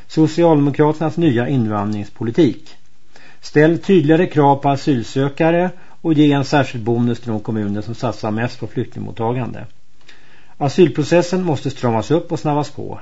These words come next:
Introduktionsersättning till asylsökande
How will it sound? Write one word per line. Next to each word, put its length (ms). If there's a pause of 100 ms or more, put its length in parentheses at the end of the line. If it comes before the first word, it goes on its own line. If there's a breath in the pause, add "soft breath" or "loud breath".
(100)
Introduktionsersättning 1160
till 120
asylsökande 880